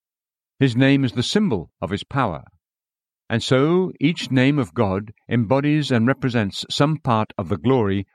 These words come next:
of the unseen one. And the name of Christ is the expression of all he has done and all he is and lives to do as our mediator. And what does it mean to do a thing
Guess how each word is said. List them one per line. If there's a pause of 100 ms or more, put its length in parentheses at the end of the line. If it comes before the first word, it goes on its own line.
of
the
unseen
one. (580)
And
the
name
of
Christ (200)
is
the
expression
of
all
he
has
done (220)
and
all
he
is
and
lives
to
do (240)
as
our
mediator. (1300)
And (120)
what
does
it
mean
to
do
a
thing